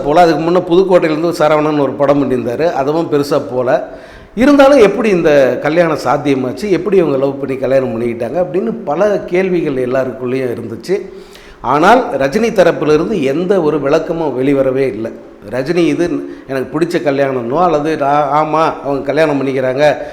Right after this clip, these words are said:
என்னுடைய ஒப்புதலோட தான் அந்த கல்யாணம்" வந்து எங்கேயுமே எதுவுமே அவர் பேசவே இல்லை.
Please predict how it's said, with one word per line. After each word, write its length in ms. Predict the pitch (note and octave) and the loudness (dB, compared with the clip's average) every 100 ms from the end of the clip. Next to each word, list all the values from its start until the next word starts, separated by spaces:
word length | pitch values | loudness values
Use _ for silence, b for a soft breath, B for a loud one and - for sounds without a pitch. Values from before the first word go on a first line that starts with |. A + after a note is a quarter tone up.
| B | B
என்னுடைய 400 | C#3+ E3+ E3+ D#3 | -2 2 4 4
ஒப்புதலோட 420 | C#3+ D3 F3+ E3 | 2 0 0 2
தான் 180 | D#3+ D#3+ | 0 0
அந்த 120 | D3+ | -2
கல்யாணம்" 380 | C#3+ D3 D3 D3 | -2 -2 -2 -2
வந்து 180 | F#3+ D3+ | -2 -2
எங்கேயுமே 460 | C#3 E3 E3+ F3+ D3+ | -2 -4 0 2 2
எதுவுமே 380 | D3+ E3+ F3 | 2 2 0
அவர் 260 | F3 C3+ - | 0 -2 -2
பேசவே 400 | C#3+ D3 C#3+ C#3 | -4 -2 -2 -2
இல்லை. 200 | A#2 G2 | -2 -8